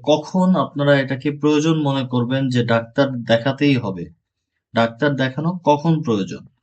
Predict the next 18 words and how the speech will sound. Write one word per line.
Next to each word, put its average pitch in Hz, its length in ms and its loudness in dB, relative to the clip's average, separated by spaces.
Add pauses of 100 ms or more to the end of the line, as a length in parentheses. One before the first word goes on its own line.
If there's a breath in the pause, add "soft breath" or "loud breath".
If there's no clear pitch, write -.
(1040)
ধরুন 156 340 4 (400)
চোখ 165 280 0
লাল, 131 300 4 (380)
ব্যথা 120 460 -2 (180)
বা 117 160 -2
দৃষ্টিশক্তি 127 760 -6
কমে 127 320 2
গেলে 107 220 0 (380)
অবিলম্বে 165 720 2
চক্ষু 151 420 -4
বিশেষজ্ঞের 143 680 -2
শরণাপন্ন 113 720 0 (120)
হন। 78 140 -10 (840)
ইউভিআইটিস 160 800 4 (200)
পুনরায় 156 420 2
দেখা 123 260 -2
দিতে 110 280 -6
পারে, 85 240 -12